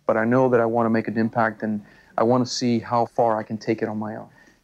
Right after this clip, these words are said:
And, uh, I wasn't able to do it on my own. I did it with my business partner, Gerard.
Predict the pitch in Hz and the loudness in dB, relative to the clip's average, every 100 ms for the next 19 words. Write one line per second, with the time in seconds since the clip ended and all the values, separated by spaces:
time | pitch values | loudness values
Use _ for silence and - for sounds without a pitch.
0 | 127 123 123 117 - 120 143 147 131 127 | 0 2 4 4 4 4 4 4 4 4
1 | 135 131 123 123 117 131 113 107 123 117 | 6 6 4 4 2 -2 -2 2 4 4
2 | 120 107 120 120 110 120 110 110 113 113 | 0 0 0 0 -2 -2 0 -2 0 2
3 | 113 104 | 2 0